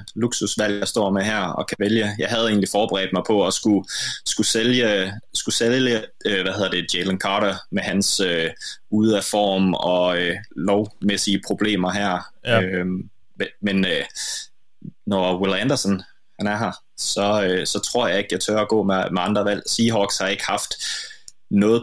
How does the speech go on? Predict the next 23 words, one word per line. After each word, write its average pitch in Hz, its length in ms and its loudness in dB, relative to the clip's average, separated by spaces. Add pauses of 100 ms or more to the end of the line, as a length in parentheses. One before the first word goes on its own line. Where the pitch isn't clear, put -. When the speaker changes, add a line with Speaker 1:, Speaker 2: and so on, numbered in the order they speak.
Speaker 1:
pass 107 300 0
rush 98 360 0
nærmest 101 480 0
siden, 107 340 4
øh, 90 400 2
siden 107 260 2
Michael 92 340 0
Bennett 101 300 0
og 90 220 2
Cliff 98 180 -2
Avril 104 420 2
forlod 104 280 2
klubben. 110 400 2 (240)
Øhm, 92 480 0 (600)
de 104 80 0
har 95 100 -2
haft - 200 -2
nogle, 92 340 2 (420)
nogle 101 180 2
gode 117 220 2
B-spillere 104 680 0 (220)
i, 92 240 2
øh, 85 220 0